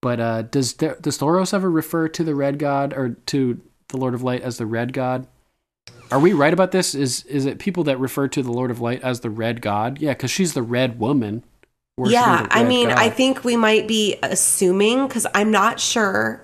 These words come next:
Speaker 2: and I would have to, like, watch very intently over the next couple of seasons when, when Thoros is
Speaker 1: Mm-hmm.
Speaker 2: around. I don't think he ever mentions, he calls him the Lord of Light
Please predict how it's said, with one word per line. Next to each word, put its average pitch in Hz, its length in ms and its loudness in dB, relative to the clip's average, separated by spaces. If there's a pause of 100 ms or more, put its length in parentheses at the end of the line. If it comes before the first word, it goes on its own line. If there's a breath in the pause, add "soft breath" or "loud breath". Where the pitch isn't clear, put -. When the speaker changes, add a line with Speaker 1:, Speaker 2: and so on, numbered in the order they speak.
(160)
Speaker 2:
and 208 260 2
I 202 120 0
would 196 140 -2
have 190 300 0
to, 190 580 0
like, 180 300 -2
watch 185 420 2
very 196 320 2
intently 175 580 0
over 175 260 0
the 170 100 -2
next 170 280 -4
couple 170 280 -4
of 156 120 -6
seasons 170 600 -2
when, 175 420 0
when 165 180 -2
Thoros 180 840 0 (200)
is 202 120 2
Speaker 1:
Mm-hmm. 202 140 2
Speaker 2:
around. 202 440 2 (560 loud breath)
I 202 140 4
don't 208 440 0
think 208 180 0
he - 280 -6
ever 208 640 0 (800)
mentions, 196 1040 2 (280 loud breath)
he 285 320 4
calls 240 440 2
him 214 200 4
the 190 100 2
Lord 180 380 2
of 165 120 -2
Light 156 640 -2